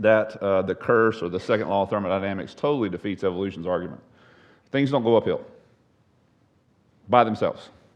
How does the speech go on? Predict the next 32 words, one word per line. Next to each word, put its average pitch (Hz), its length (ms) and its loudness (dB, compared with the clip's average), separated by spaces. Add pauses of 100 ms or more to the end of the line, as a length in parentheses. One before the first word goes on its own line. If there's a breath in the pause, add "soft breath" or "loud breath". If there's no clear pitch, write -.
(680 soft breath)
If 104 100 -6
you, 120 160 4
how 127 80 4
many, 110 300 0
got 107 160 0
any 98 80 -4
ranchers 101 400 -4
here? 104 240 -4 (320)
We 107 80 -4
got 98 100 0
several. 87 300 -6 (400)
Kirby. 117 260 0 (600 soft breath)
So 123 100 -6
you're 117 100 -2
riding 135 260 4
down 135 160 -2
a 110 140 -4 (220)
fence 127 280 -4
row 104 300 2
and 104 180 -2
there's 98 140 -2
a 87 60 -8
turtle 123 320 -2
sitting 92 240 -8
on 98 100 -6
a - 20 -8
fence 110 220 -8
post. 80 320 -8
What 113 120 0
do 107 40 -2
you 107 80 -2
know? 98 200 -2